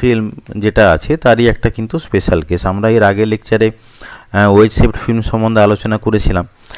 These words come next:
যে যেখানে একটা film তৈরি হয়েছিল দুটো, আহ, glass প্লেটের ঠিক মাঝে। আহ,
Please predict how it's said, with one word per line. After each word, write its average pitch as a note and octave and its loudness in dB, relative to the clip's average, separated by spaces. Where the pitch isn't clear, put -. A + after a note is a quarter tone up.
যে G#2 2
যেখানে B2+ 0
একটা C3+ -4
film B2+ -2
তৈরি B2+ 0
হয়েছিল A2+ 2
দুটো, A2+ 2
আহ, G2+ 0
glass G2 2
প্লেটের A#2+ -2
ঠিক - -2
মাঝে। F#2 -4
আহ, F2+ -4